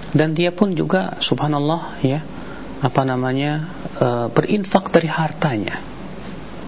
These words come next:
Apa kata Rasulullah? "Maka ini orang yang paling tinggi derajatnya." Makanya, Pak, ya, jangan Bapak memandang seakan-akan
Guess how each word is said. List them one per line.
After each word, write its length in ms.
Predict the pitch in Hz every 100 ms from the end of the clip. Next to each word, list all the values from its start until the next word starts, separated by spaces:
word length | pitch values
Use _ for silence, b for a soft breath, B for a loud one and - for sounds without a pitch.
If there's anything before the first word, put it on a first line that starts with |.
| - - -
Apa 160 | 147 139
kata 320 | 117 - 113
Rasulullah? 320 | - 117 117
"Maka 280 | 123 113 135
ini 180 | 131 123
orang 240 | 135 135
yang 160 | 120 113
paling 240 | 117 120
tinggi 320 | 120 160 135
derajatnya." 720 | 107 101 95 - 92 - - - - - - - - - - - - - - - - - - - - -
Makanya, 420 | 143 147 190 -
Pak, 560 | - 120 131 - -
ya, 260 | 113 98 117 - - - - - - - - -
jangan 260 | 123 151 190
Bapak 320 | 160 156 214
memandang 640 | 175 175 214 202 143 135 139
seakan-akan 720 | 143 156 160 160 - 214